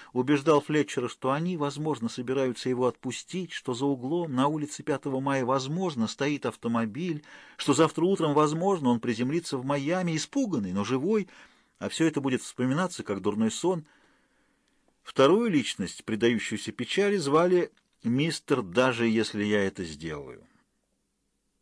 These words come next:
Флетчер мог бы удивить их, обострив ситуацию. Его бы избили, зато они заткнулись, так что, да, он мог их удивить.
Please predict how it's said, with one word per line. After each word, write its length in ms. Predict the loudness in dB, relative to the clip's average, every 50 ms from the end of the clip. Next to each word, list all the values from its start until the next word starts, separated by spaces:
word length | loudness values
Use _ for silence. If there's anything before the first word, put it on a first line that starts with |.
| _ _ _ _ _ _
Флетчер 540 | -8 0 2 2 2 2 2 2 0 0 0
мог 240 | 0 0 0 0 0
бы 100 | 0 0
удивить 480 | 0 0 0 -2 0 0 -2 -2 -2 -4
их, 140 | -6 -4 -4
обострив 520 | -2 0 0 0 -2 -2 -2 -4 -4 -4
ситуацию. 640 | -6 -8 -4 -4 -4 -4 -4 -8 -14 -16 -18 -20 -20 _ _ _ _ _ _ _ _ _ _ _ _ _ _ _ _ _ _ _ _ _ _ -4
Его 140 | 0 2 2
бы 140 | 2 2 0
избили, 520 | -2 -2 -6 -8 -6 -4 -4 -4 -6 -8 -12 _ _ _ _ _ _ _ _ _ _ _ _ _ _ _ _ _
зато 320 | 0 2 2 4 4 4 4
они 200 | 4 4 2 2
заткнулись, 1120 | 4 4 2 2 0 -4 -4 -2 0 0 2 0 0 -2 -4 -6 -10 -12 -14 -16 -18 -20 _ _ _ _ _ _ _ _ _
так 200 | -2 -2 -2 -4
что, 400 | -8 -10 -6 -2 -2 0 0 -2
да, 420 | -2 -2 0 0 0 0 -2 -4
он 220 | -6 -8 -6 -4
мог 200 | -4 -4 -4 -4
их 120 | -8 -10 -10
удивить. 380 | -8 -8 -6 -6 -6 -6 -8